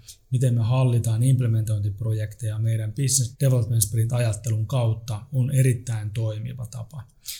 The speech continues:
Ja me ollaan jo nyt pystytty osoittamaan erittäin hyviä hyötyjä tästä uudesta toimintatavasta meidän suorille asiakkaille. Ovat saaneet järjestelmät erittäin nopeasti ja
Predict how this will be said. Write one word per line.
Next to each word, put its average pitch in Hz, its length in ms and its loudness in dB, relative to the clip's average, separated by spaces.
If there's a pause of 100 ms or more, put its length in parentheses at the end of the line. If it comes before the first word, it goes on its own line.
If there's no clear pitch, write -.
(180)
Ja 123 160 0
me 123 120 2
ollaan 123 300 4
jo 135 100 10
nyt 151 320 4
pystytty 107 420 -2
osoittamaan 113 840 0
erittäin 117 520 -2
hyviä 113 280 0
hyötyjä 113 560 0
tästä 117 320 -8
uudesta 117 380 2
toimintatavasta 110 880 -4 (440)
meidän 117 300 2
suorille 117 440 2
asiakkaille. 131 880 0 (460)
Ovat 120 220 0
saaneet 123 400 4
järjestelmät 120 640 4
erittäin 120 420 2
nopeasti 117 680 0 (400)
ja 113 280 -2